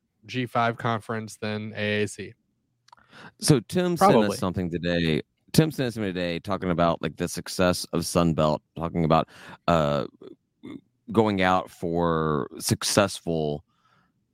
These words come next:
Speaker 2: programs, hi-, historically successful programs with large fan bases, and why that was the smart step for, uh, for the Sun Belt.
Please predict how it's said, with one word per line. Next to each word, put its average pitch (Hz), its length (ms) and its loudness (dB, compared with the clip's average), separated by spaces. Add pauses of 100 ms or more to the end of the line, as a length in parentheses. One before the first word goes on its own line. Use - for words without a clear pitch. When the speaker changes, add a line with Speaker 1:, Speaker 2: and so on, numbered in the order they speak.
(160)
Speaker 2:
programs, 85 600 2
hi-, 117 140 -2
historically 120 640 2
successful 90 640 -6
programs 82 580 2
with 78 120 -6
large 82 380 0
fan 78 240 0
bases, 76 520 0 (540)
and 92 160 6
why 87 180 6
that 82 180 0
was 87 260 0
the 80 100 -6
smart 90 420 0
step - 400 -2
for, 80 600 0
uh, 69 220 0
for - 120 -6
the 73 80 0
Sun 135 280 2
Belt. 82 260 2